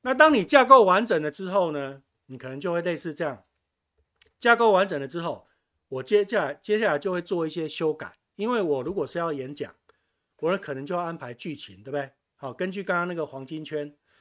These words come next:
所以你要安排一些起承转合，去把你的那个整个演讲串起来。好，所以我可能在讲这，我要推创客教育的时候，哎，我就要讲，哎，先让大家有挫折，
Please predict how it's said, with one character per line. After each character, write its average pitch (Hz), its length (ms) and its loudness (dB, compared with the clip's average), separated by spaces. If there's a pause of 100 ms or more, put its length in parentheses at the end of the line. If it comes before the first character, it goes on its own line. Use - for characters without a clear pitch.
(440)
所 254 160 2
以 302 40 2
你 220 100 -2
要 240 280 0
安 233 220 -2
排 185 160 0
一 190 60 0
些 214 160 2
起 151 220 -10
承 127 180 -10
转 117 220 -8
合， 113 260 -16
去 196 420 -6 (520)
把 156 180 -2
你 185 180 -2
的 139 140 -4
那 175 100 -8
个 180 80 -4
整 127 200 -8
个 123 80 -12
演 127 180 -10
讲 117 220 -12
串 147 200 -4
起 - 160 -18
来。 87 80 -20 (380)
好， 135 140 -12
所 196 120 -4
以 196 40 2
我 165 180 0
可 151 140 -10
能 127 180 -10
在 165 220 -4
讲 107 340 -14
这， - 200 -20
我 127 160 -10
要 160 40 -6
推 170 380 -8
创 165 180 -12
客 160 100 -4
教 156 220 -6
育 151 60 -6
的 139 80 -2
时 120 120 -18
候， 123 280 -8 (420)
哎， 202 160 0
我 165 140 2
就 202 100 2
要 202 100 4
讲， 131 320 -6 (800)
哎， 127 260 -10
先 208 440 -2
让 202 240 0
大 185 180 2
家 190 160 2
有 131 220 -4
挫 - 280 -4
折， 90 240 -20